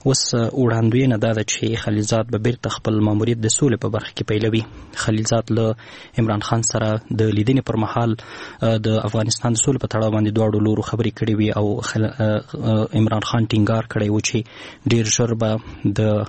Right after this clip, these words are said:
سولې خبرې بیرته د طالبانو او امریکا ترمنځ پیلېږي. دغه خبرې په داسې، آه، حال کې، آه، دغه، دغه څرګندونې یا دغه ګنګوسي یا دغه، آه، اظهارات په داسې حال کې کېږي چې،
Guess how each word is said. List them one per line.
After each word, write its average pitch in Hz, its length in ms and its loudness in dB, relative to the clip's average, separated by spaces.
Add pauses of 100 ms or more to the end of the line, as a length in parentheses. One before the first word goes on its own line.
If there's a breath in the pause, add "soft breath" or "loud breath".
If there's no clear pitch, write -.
(220 loud breath)
سولې 117 420 2
خبرې 110 280 0
بیرته 113 280 -2
د 104 100 0
طالبانو 113 480 0
او 107 60 0
امریکا 104 300 -2
ترمنځ 110 400 2 (240)
پیلېږي. 110 420 2 (460 loud breath)
دغه 135 120 4
خبرې 131 320 0 (340 loud breath)
په 120 60 0
داسې، 120 540 2 (100)
آه، 117 180 -2
حال 123 380 0
کې، 117 260 0 (200)
آه، 110 160 0
دغه، 113 320 0
دغه 117 200 0 (100)
څرګندونې 113 600 2
یا 110 200 2
دغه 113 300 0
ګنګوسي 110 500 0
یا 113 200 4
دغه، 113 240 -2
آه، 110 380 -2
اظهارات 117 400 -2
په 107 80 -2
داسې 113 220 -2
حال - 260 0
کې - 180 -10
کېږي 120 260 0
چې، 120 80 4